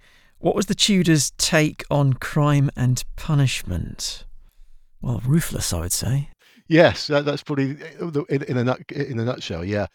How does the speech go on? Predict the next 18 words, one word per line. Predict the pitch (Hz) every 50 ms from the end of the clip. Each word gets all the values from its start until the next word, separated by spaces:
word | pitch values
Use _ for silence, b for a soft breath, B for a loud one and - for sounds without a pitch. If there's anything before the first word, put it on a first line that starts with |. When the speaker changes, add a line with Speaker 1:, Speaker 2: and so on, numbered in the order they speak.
| _ _ _ _ _ -
Speaker 2:
I | -
mean, | 151 156 151
the | 139
principle's | - - 202 185 - - 120 101 90
the | -
same | 101 - 113 104 101
as | 101 95
ours, | 110 98 87 73 73
isn't | 87 82 80 71
it? | 69 - _ -
That, | - 92 87 _ _
you | - 95
know, | 87 -
felons | - - - 107 98 92 92 85 90
and | 92 90
criminals | - - 101 95 87 85 80 78
should | - - 85 -
be | - 87 78 -